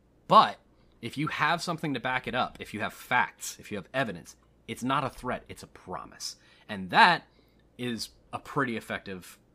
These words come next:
measure of power. But even then, even if you just wanna get across the, even if you wanna get away from the, "Well, this is scary and this is how to be more scary," for me, just let people know what your plan is. This is something that Alex has touched on specifically in the past.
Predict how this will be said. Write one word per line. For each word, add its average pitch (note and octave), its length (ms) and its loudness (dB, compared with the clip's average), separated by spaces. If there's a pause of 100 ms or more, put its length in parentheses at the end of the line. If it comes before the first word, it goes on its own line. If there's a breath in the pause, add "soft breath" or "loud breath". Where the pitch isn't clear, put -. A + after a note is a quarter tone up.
(180)
measure A2 640 -2 (140)
of F#2 140 -12
power. - 340 -12 (640 soft breath)
But G3+ 320 4 (340)
even D#4+ 440 4
then, A3 460 2
even D#4 220 0
if D#4 120 -2
you C4+ 60 -2
just B3+ 200 -6
wanna A#3 120 0
get A3+ 160 0
across G3+ 440 -2
the, E3 360 -8 (300)
even F#3+ 320 2
if A#3 100 -2
you A3+ 60 -2
wanna G3 180 2
get E3 160 0
away C#3 260 0
from A#2+ 200 -2
the, A#2 200 -2 (200 loud breath)
"Well, C3 320 -2
this D3 200 -10
is C3+ 60 -12
scary A#2 520 -4
and A#2+ 100 -4
this D#3+ 140 -6
is G3 60 -4
how F#3+ 60 0
to F#3 60 -2
be F#3+ 100 -2
more G3 180 -2
scary," B2 320 -6 (380 soft breath)
for A3+ 160 4
me, D4 400 4 (460)
just B3 180 0
let F#4+ 120 6
people F4 240 6
know C#4+ 100 6
what D4 120 0
your A3 80 -2
plan D#4 300 0
is. A2 180 -6
This A3 180 -2
is C#4+ 120 -4
something C4 320 0
that G3 100 0
Alex F3 320 0
has D#3+ 120 -10
touched F3 300 -6
on D#3+ 220 -2
specifically G#3+ 760 -4
in A#2 80 -2
the G#2+ 60 -6
past. A3+ 460 0